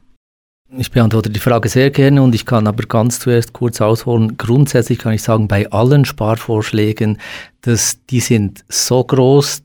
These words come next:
dass es bei allen Sparvorschlägen unmittelbare Auswirkungen auf die Quartiere, auf die Menschen, die dort leben, haben. Beim Müttenzentrum,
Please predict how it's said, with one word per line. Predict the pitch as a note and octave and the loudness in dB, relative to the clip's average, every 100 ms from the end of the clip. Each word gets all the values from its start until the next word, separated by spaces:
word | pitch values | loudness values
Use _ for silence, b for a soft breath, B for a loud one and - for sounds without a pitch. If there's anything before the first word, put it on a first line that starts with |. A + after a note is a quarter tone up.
| _ | _
dass | A2+ - | -8 -6
es | G2+ - | -6 -8
bei | G#2 G#2 | -8 -8
allen | G#2+ G#2+ B2 | -6 -2 -2
Sparvorschlägen | A#2+ A2 G#2 A2 - _ - - G2+ F#2+ A2 G2 G#2 - B B B | -2 -4 -2 -2 -6 _ -20 -6 -4 -2 -2 -2 -4 -6 B B B
unmittelbare | A#2 A2+ A#2 A2+ F#2 G#2 G#2 | -4 0 2 0 -2 -4 -2
Auswirkungen | G#2 - G#2+ G2+ - G#2 G#2+ | -4 -4 -6 -6 -8 -6 -6
auf | - F#2+ F#2 - - - | -4 -4 -4 -8 -14 -14
die | |
Quartiere, | - F#2 - - A#2 A#2+ A#2+ | -8 -8 -8 -6 0 0 0
auf | G2+ - | -2 -4
die | F#2 | -6
Menschen, | F#2 G2+ A2 | -4 -4 -4
die | G2 | -4
dort | F#2+ F2 - | -4 -6 -4
leben, | F#2+ F#2+ D#2+ F2 | -8 -6 -10 -6
haben. | F2 E2 | -6 -4
Beim | E2+ G2+ | -4 -2
Müttenzentrum, | D3 E3+ D#3+ D#3 C#3+ C#3+ C#3+ C#3+ | -2 -2 -2 2 2 2 2 2